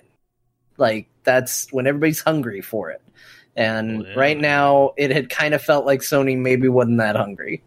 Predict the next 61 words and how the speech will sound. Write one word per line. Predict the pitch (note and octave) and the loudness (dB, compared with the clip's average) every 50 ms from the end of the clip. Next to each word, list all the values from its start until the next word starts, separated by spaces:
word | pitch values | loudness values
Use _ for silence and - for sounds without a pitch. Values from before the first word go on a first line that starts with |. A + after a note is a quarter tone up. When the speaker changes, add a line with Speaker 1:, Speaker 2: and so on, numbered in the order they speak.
| _ - | _ -6
Speaker 2:
Yeah, | A#2+ A#2+ A#2+ | -4 -2 -2
there's | C#3 E3+ D3+ | -2 -2 0
Speaker 1:
Now | A#2 A#2 A#2 A#2 | 0 2 2 2
Speaker 2:
lo-, | A#2 | 4
Speaker 1:
it | A#2 | 2
Speaker 2:
there's | G3+ G3 - | 2 2 2
Speaker 1:
feels | C3 A#2+ | 2 2
Speaker 2:
lot-, | E3+ E3+ A2+ | 2 2 0
Speaker 1:
like | A2+ G#2+ - - | -4 -6 -6 -2
they're | A2+ | 0
Speaker 2:
there's | G#2 G2+ A2 G#2+ | 2 2 2 2
lots | C#3+ C#3 C3 - | 2 2 0 -2
Speaker 1:
ready. | - - B2 | -4 -4 -4
Speaker 2:
here. | A2 G#2+ G#2 | -2 -2 -2
Like, | F#2+ G2 G2+ G#2 | -4 -6 -6 -8
it's | G#2 - | -6 -2
hard | C#3+ C#3 B2+ G2+ | -2 -2 -2 -2
to | G2 | -6
hate | - A#2 A2 G#2 G#2 | -4 -2 -2 -2 -2
on | G2+ G2+ | -2 -4
this | G2 G2 G2 - - | -4 -6 -8 -8 -8
right | G2 F#2+ E2+ | -8 -8 -8
now | F2+ F#2+ F#2+ F#2+ F#2 | -8 -10 -10 -10 -10
until | F#2 - - G#2 F#2+ F#2+ | -12 -10 -8 -8 -8 -8
it | F2 - _ | -10 -12 _
demonstrates | - G2 F#2+ F#2+ F2 - - G#2 F#2+ F2 - | -8 -8 -8 -8 -10 -10 -10 -10 -10 -10 -12
that | - F2+ | -14 -14
it's | E2+ E2 - - | -14 -16 -18 -20
pretty | - - G#2 F2+ F2 F2 F2+ | -14 -12 -10 -10 -10 -12 -14
bad. | F2+ F#2 F2+ F#2 G2 G2+ G2+ | -14 -12 -12 -10 -10 -10 -8
I | D#2+ G#2+ | -8 -6
would | A2 A2 G#2 | -6 -4 -4
like | G#2+ G2+ - | -4 -6 -6
to | - | -8
see | - G#2+ G2+ F#2+ G2 - - _ _ _ _ _ _ _ _ _ _ _ _ _ _ _ _ _ - _ _ _ _ | -8 -8 -8 -8 -8 -10 -14 _ _ _ _ _ _ _ _ _ _ _ _ _ _ _ _ _ -20 _ _ _ _
downloadable | G#2+ G2 G2+ G2 G2 G2 F#2+ G2+ G#2 | -8 -8 -6 -6 -6 -8 -8 -6 -4
games | A2 A2+ A2 A2 G#2 G2+ | -4 -2 -2 -4 -4 -6
and | F#2+ F2 | -8 -8
P | - G#2+ G2 | -8 -8 -8
C | - G2 | -8 -10
controllers, | - - F#2 - G2+ F#2+ F#2+ F#2+ F#2+ G2 | -12 -12 -12 -10 -10 -8 -8 -8 -8 -10
but, | G#2 A2 F#2+ | -10 -10 -8
like, | G2 G2 F#2 | -8 -10 -10
for | - - C3+ | -4 -2 -2
what | B2+ B2+ C3 C3 A#2+ | 2 4 4 4 4
it | A2+ G2 F2+ | 2 0 -2
is | G2 G2 A2 C#3 D#3 E3+ F#3 F3 - | -2 -2 0 -2 -2 -2 -4 -8 -10
and | - - G2+ - | -10 -12 -10 -8
for | - G#2 | -8 -8
the | F#2+ - | -8 -8
price | - - F#2+ G2+ G2 - | -6 -6 -6 -6 -4 -2
that | B2+ B2+ B2 B2+ | 0 0 0 0
it | B2 C3 | -2 -2
is, | B2+ C3 C#3 C#3 - - - - - | -2 -2 -4 -8 -10 -16 -16 -12 -12
this | G#2 - | -10 -10
seem-, | - - A#2+ A#2+ A#2 - | -8 -6 -6 -6 -6 -4
like, | A#2 A2 G#2+ | -6 -6 -4
'cause | - C3 C#3 | -4 -2 0
you | F3+ | 2
don't | G#3 G3+ | 2 4
have, | G3 G3+ F#3+ - | 2 2 0 -2